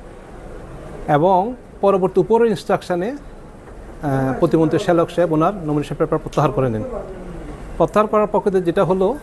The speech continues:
আর কোনো ক্যান্ডিডেট নাই, উনি আনঅপোজ ডিক্লেয়ার হয়ে গেল।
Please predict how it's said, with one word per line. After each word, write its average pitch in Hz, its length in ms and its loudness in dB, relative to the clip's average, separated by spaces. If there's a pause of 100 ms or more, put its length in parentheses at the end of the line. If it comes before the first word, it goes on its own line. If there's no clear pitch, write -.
(460)
আর 160 120 4
কোনো 175 200 2
ক্যান্ডিডেট 175 400 4
নাই, 240 120 0
উনি 180 220 2
আনঅপোজ 151 420 4 (240)
ডিক্লেয়ার 147 300 4
হয়ে 127 140 4
গেল। 110 180 -4